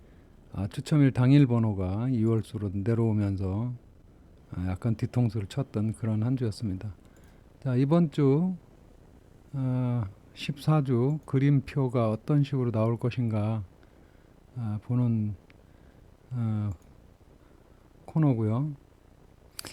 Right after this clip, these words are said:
일단은 뭐 세로로 나왔다가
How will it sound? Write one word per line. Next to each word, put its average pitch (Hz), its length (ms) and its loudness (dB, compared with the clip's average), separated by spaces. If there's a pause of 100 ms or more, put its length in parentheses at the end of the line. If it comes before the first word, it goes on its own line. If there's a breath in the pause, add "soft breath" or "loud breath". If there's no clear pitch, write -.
(180 loud breath)
일단은 196 640 8
뭐 127 960 8
세로로 190 440 4
나왔다가 120 760 2